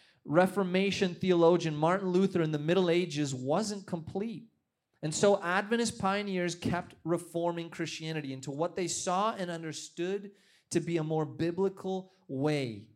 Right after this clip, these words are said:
which we're gonna explore next weekend in particular. And the beauty of Reformation is that it must start in the heart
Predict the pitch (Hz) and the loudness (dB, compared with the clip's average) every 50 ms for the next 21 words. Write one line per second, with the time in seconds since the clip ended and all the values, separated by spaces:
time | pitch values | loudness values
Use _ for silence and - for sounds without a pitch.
0 | _ _ _ _ _ _ _ _ 143 160 175 170 - 170 165 156 156 165 165 175 | _ _ _ _ _ _ _ _ 2 4 4 4 6 6 6 6 6 2 0 -2
1 | 170 170 - - 175 170 170 165 160 156 156 170 185 180 - - - 147 143 139 | -6 -8 -10 -6 -2 0 2 2 2 2 0 -4 -6 -6 -8 -8 -8 -8 -8 -8
2 | 143 147 139 135 127 127 131 123 - - 165 156 - - 110 107 120 120 - _ | -10 -12 -12 -12 -12 -14 -16 -14 -10 -10 -10 -8 -8 -12 -12 -12 -12 -14 -16 _
3 | _ _ _ _ _ _ _ _ _ _ _ _ _ _ _ _ _ _ _ _ | _ _ _ _ _ _ _ _ _ _ _ _ _ _ _ _ _ _ _ _
4 | _ _ _ _ - - 180 180 180 175 156 170 208 262 294 294 294 226 190 208 | _ _ _ _ -8 -8 -4 -4 -4 -4 -4 -2 0 0 2 2 0 0 2 0
5 | 202 196 - 202 190 185 185 190 190 185 - 175 151 156 156 151 151 170 165 165 | 0 0 0 -4 -2 -2 -2 -2 -2 -4 -4 -4 -4 -4 -4 -4 -2 -2 -2 -2
6 | 165 170 170 175 147 147 156 165 175 190 - - - - - 151 147 151 147 147 | -4 -10 -16 -14 -14 -12 -10 -10 -8 -8 -8 -10 -10 -12 -12 -10 -10 -10 -10 -10
7 | 143 139 135 131 123 123 - - - 143 143 139 139 139 - | -12 -12 -12 -12 -12 -14 -14 -12 -10 -10 -10 -10 -10 -14 -16